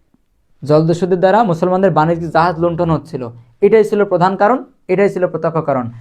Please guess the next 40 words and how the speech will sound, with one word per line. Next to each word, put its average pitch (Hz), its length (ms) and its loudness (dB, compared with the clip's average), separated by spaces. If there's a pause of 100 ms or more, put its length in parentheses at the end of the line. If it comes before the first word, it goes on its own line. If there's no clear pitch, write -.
(260)
পরীক্ষা 180 320 0
আসতে 185 220 -2
পারে 190 140 2
প্রধান 180 300 0
কারণ, 214 320 2 (140)
এই 156 120 0
লাইনটাই 165 300 2
লিখবেন। 190 340 -2 (280)
পরীক্ষা 160 280 0
আসতে 165 180 -2
পারে 180 140 2
প্রথা-, 175 300 -2
প্রত্যক্ষ 185 380 -4
কারণ, 196 340 2 (220)
এটাই 185 240 0
লিখবেন। 196 420 -2 (360)
যদি 165 180 0
এই 202 160 6
লাইনটা 220 280 2
নাও 180 200 4
আসে, 180 220 0
প্রধান 185 340 2
বা 202 80 2
প্রত্যক্ষ 190 320 -4
নাও 185 280 2
চায়, 196 300 -2
কিন্তু 170 220 -14
যদি 170 180 -4
বলে 202 220 2
সিন্ধু 190 320 0
অভিযানের 190 360 2
কারণ, 151 360 0 (600)
তাও 214 180 4
আপনি 208 160 0
এটাই 180 220 2
লিখবেন 143 280 0
আগে, 117 340 -6
এইটা 170 240 -2
সবচেয়ে 160 240 -8
গুরুত্বপূর্ণ। 120 560 -8